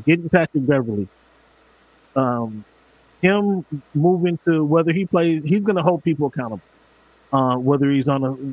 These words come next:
playing with the starters, Dame Lillard and, and Giannis, he's gonna hold those guys accountable. Uh, but when he's playing up, when he's on the bench or running that number two squad, him and Portis is gonna, they're gonna click and they're gonna be in sync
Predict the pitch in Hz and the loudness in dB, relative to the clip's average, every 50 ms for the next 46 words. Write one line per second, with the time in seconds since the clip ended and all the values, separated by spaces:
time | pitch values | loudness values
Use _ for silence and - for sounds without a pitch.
0 | 123 - - 160 156 151 147 139 131 - 127 - - 160 165 175 170 170 165 143 | -12 -6 -4 -2 -2 0 -2 -4 -4 -6 -6 -6 -2 -2 0 0 0 -2 -4 -2
1 | 139 156 151 156 156 151 156 160 160 160 156 147 151 147 139 135 135 - - 135 | 0 -2 0 0 -2 -2 -2 0 0 0 -2 -2 -2 -2 -4 -4 -6 -6 -4 -4
2 | 127 127 135 147 151 165 160 160 147 - 160 160 147 160 147 143 131 151 147 139 | -2 -2 -2 0 0 0 -2 -4 -2 -2 -4 -2 0 -2 -2 -2 -2 -2 -2 -2
3 | 123 147 165 165 156 160 156 156 143 151 135 - - 151 156 147 139 151 151 151 | 0 -2 -2 0 0 -2 -4 -4 -4 -6 -10 -8 -8 -8 -8 -6 -6 -4 -6 -6
4 | _ _ _ _ _ _ _ _ - 143 143 139 135 120 135 147 143 147 151 160 | _ _ _ _ _ _ _ _ 0 0 2 2 0 2 0 0 0 0 0 0
5 | 175 190 180 - - 202 196 202 196 190 180 170 147 _ - 151 147 165 170 180 | 0 0 -2 -2 -2 -2 0 0 0 0 -2 -2 -4 _ -10 -6 -4 -2 -2 0
6 | 190 196 196 190 180 156 127 117 160 180 185 165 - 151 147 143 156 165 165 165 | 0 0 -2 0 -2 -2 -2 0 0 -2 -2 -2 -4 -4 -2 -2 -2 -2 -2 -2
7 | 160 156 156 156 160 151 143 139 - - 214 220 - _ - 147 131 123 123 117 | -2 -2 -2 -2 -2 -2 -2 -4 -4 -4 -4 -4 -4 _ -4 -2 -2 0 -2 -4
8 | 110 _ _ _ _ _ _ - 226 277 269 190 - - - 196 196 190 147 127 | -6 _ _ _ _ _ _ -4 -2 0 0 -2 -4 -2 0 2 2 2 2 -2
9 | 117 - - - _ _ - 147 147 147 131 165 165 160 147 143 131 _ - 143 | -6 -8 -12 -20 _ _ -2 -2 -2 0 0 -2 -2 -2 -2 -6 -8 _ -10 -4
10 | 139 180 214 262 240 269 240 202 147 127 - - - 170 160 160 123 117 - _ | 0 0 0 0 0 -2 -2 -2 -4 -6 -8 -4 -2 0 0 0 0 -2 -6 _
11 | _ - 151 151 156 180 214 226 208 220 196 175 151 156 156 151 135 - - 156 | _ -6 -4 -2 0 -2 -2 -2 -2 -4 -4 -2 -4 -4 -4 -4 -6 -8 -8 -8
12 | 151 135 135 | -8 -8 -8